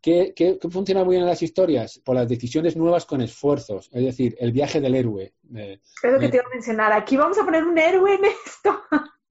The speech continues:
Speaker 1: Sí, ese viene ahora. Es el viaje del héroe. Es decir, donde, en la situación en la que te encontrabas, todos los problemas que llegaste a tener, ese punto de inflexión que hubo en el que yo me di cuenta de, ¿vale? Imagínate, una decisión nueva en la que yo de repente, pues, invertí en,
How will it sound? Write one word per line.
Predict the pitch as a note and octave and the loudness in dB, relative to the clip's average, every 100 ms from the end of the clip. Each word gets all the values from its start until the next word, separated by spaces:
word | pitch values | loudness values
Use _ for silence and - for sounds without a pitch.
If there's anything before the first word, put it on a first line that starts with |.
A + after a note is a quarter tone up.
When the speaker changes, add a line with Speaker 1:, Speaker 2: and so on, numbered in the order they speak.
| _ _ - | _ _ -20
Speaker 1:
Sí, | B2+ D3+ D3 | -2 2 2
ese | C#3 D3+ | 2 4
viene | D3+ | 4
ahora. | C3 A#2+ G2+ - _ - | 2 0 -2 -10 _ -2
Es | D3+ | 0
el | F3+ | 2
viaje | D#3+ D#3+ E3 | 2 2 2
del | C#3 B2+ | 2 2
héroe. | C#3 A2+ G#2 | 2 0 -2
Es | C3+ | -2
decir, | C3+ B2 B2 A#2+ _ - | -2 0 -2 -4 _ -12
donde, | D3+ D3 C#3+ - D3 D3 E3 | -12 -6 -6 -6 -2 0 0
en | |
la | D3 | -2
situación | D#3 F#3+ E3+ | -2 0 2
en | F3+ | 2
la | E3+ | 2
que | E3 | 2
te | E3 | 0
encontrabas, | E3 D#3+ D#3 F3+ F3 F3 F#3+ - _ _ - | 2 0 0 0 2 0 -4 -12 _ _ -2
todos | D#3 E3 | 2 2
los | D#3+ - | 2 0
problemas | D#3 D#3+ D#3 D3 | 0 0 0 -4
que | C3 | -2
llegaste | B2+ C#3+ - D3+ | 0 0 0 -2
a | |
tener, | - D#3 D#3+ E3 _ _ _ | 0 0 2 -2 _ _ _
ese | E3 F#3+ | -4 -2
punto | F3 F#3 F3 | -2 -2 2
de | E3 | 2
inflexión | D#3+ D#3+ C#3+ - - F3+ C#3+ A#2 _ _ - | 2 0 -2 -2 -2 0 -2 -8 _ _ -4
que | C#3 | 2
hubo | D#3 E3+ C3+ A#2 | 2 2 0 -4
en | C#3 B2+ | -4 -4
el | B2 | -4
que | B2+ A#2+ A#2 A#2 A#2 | -2 0 2 2 0
yo | B2+ D3 | -2 2
me | D3+ | 2
di | D3+ | 2
cuenta | D#3+ D#3 D3 A#2+ | 0 0 -2 -2
de, | D3+ D#3 F#3 A#3 | 0 0 -2 -6
¿vale? | A#2 B2 - | -6 -4 -6
Imagínate, | A#2 G#2+ - A#2 G#2+ D3 | -8 -8 -6 -6 -4 -6
una | B2+ A2+ | -6 -8
decisión | A#2 A2+ A#2+ A#2 | -6 -6 -4 -4
nueva | A#2+ C#3+ D#3+ | 0 0 0
en | C3 | -2
la | A2 | -4
que | A2+ | -4
yo | A2 B2+ | -2 0
de | B2 | 0
repente, | A#2+ C3+ C#3 D#3 | -4 -6 -6 -6
pues, | B2 | -6
invertí | B2 A2+ A#2 C#3 | -4 -4 -2 -2
en, | C#3 E3 | 0 -2